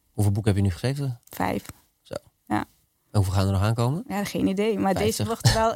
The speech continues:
Speaker 2: ik, misschien wel. Ik denk altijd iedere keer van, waarom, waarom doe ik dit?
Speaker 1: Ja.
Speaker 2: Waar begin ik aan? En dan is het af en dan krijg je reacties van de lezers. En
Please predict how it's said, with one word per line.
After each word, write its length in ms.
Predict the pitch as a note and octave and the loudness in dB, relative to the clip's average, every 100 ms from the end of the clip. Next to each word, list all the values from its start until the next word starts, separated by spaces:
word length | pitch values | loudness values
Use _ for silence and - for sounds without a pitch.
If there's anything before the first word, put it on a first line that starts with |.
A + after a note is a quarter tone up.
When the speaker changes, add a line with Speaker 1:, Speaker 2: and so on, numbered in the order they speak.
| - | -4
Speaker 2:
ik, 200 | - A#3+ | -2 8
misschien 440 | D4+ - F#4 E4+ | 8 8 6 8
wel. 300 | A#3 A#3+ F#3 F#3 - | 10 10 8 2 -6
Ik 140 | G3+ | 4
denk 200 | A3 A3+ | 4 6
altijd 240 | G3+ A3+ A3 | 4 2 0
iedere 240 | A3 A3+ | 2 2
keer 180 | A3 G#3+ | 4 2
van, 180 | A3 G3+ | 2 4
waarom, 300 | G3+ G3+ G3 | 6 6 2
waarom 280 | G3 F#3+ G3 | 4 4 6
doe 100 | G3 | 2
ik 80 | A3+ | 2
dit? 120 | A#2 | 4
Speaker 1:
Ja. 200 | G#2+ G#2 - - _ - | 4 2 -4 -20 _ 2
Speaker 2:
Waar 120 | G3+ | 2
begin 240 | G3+ G3+ | 2 0
ik 140 | A3+ - | 0 2
aan? 320 | A3+ C4+ C4 _ | 4 4 2 _
En 140 | - G3 | -4 0
dan 140 | F#3+ | 0
is 100 | F#3+ | 0
het 140 | F3 - | -2 4
af 260 | A3 A#3 | 4 6
en 60 | - | 2
dan 100 | - | 2
krijg 240 | G3+ F#3+ | 4 2
je 80 | F3 | 2
reacties 440 | G3 G3 - G3+ | 2 2 2 2
van 120 | - F#3+ | 2 0
de 60 | |
lezers. 420 | F#3+ F#3+ A3 B3 | 0 2 2 2
En 200 | G#3+ G3 | 2 -2